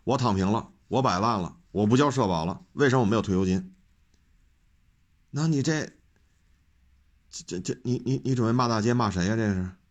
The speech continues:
你不交社保，你，你骂谁？骂共产党，还是骂这个中国政府？这有这个制度，你交钱就完了，你为什么不交呢？啊，二十年、三十年过去了，也没，也没见饿死啊。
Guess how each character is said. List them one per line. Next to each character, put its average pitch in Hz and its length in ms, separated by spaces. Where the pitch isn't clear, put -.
你 120 240
不 147 180
交 165 180
社 139 200
保， 120 160
你， 117 160
你 107 100
骂 120 200
谁？ 107 100
骂 120 180
共 110 140
产 120 100
党， 90 320
还 - 120
是 110 60
骂 107 220
这 107 80
个 101 100
中 113 160
国 107 100
政 107 160
府？ 82 280
这 165 120
有 123 200
这 135 100
个 165 100
制 180 200
度， 131 120
你 107 100
交 170 180
钱 135 200
就 170 100
完 113 180
了， 117 60
你 139 100
为 170 160
什 143 80
么 147 60
不 131 100
交 127 240
呢？ 113 240
啊， 117 160
二 127 260
十 117 80
年、 123 180
三 131 200
十 120 60
年 120 180
过 120 180
去 98 80
了， 98 220
也 92 100
没， 113 220
也 98 240
没 110 100
见 120 160
饿 127 240
死 85 140
啊。 82 180